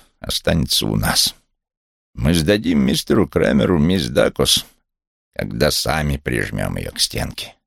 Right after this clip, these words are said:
Если, конечно, получится». Вулф отодвинул кресло.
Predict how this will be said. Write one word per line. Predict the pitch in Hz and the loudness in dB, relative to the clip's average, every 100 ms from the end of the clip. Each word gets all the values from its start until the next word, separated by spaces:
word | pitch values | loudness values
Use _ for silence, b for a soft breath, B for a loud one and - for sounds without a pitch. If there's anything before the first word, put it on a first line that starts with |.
| _ _ _ _ _ B B | _ _ _ _ _ B B
Если, | - 69 - - | -2 -2 -2 -4
конечно, | - 67 57 - 92 | 0 2 0 0 -2
получится». | - 50 - - - - - - _ _ _ _ _ _ _ _ - | 0 -2 -2 -6 0 0 0 -8 _ _ _ _ _ _ _ _ -2
Вулф | - - 131 - | 0 0 -2 -4
отодвинул | - 87 73 90 78 - | 0 0 2 2 2 0
кресло. | - - - - | -4 -2 -2 -4